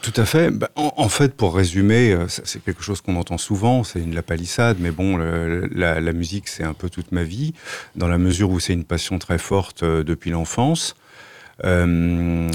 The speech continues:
ça m'a toujours accompagné, euh, en tant qu'auditeur et puis avec une, une volonté de, de pratiquer moi-même. Euh, parce que tout simplement, euh, je, je conçois mal de vivre, euh,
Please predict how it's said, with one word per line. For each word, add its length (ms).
ça 160
m'a 120
toujours 320
accompagné, 880
euh, 440
en 120
tant 260
qu'auditeur 680
et 80
puis 240
avec 280
une, 340
une 120
volonté 460
de, 220
de 80
pratiquer 500
moi-même. 540
Euh, 640
parce 240
que 140
tout 180
simplement, 920
euh, 640
je, 280
je 120
conçois 400
mal 260
de 100
vivre, 380
euh, 680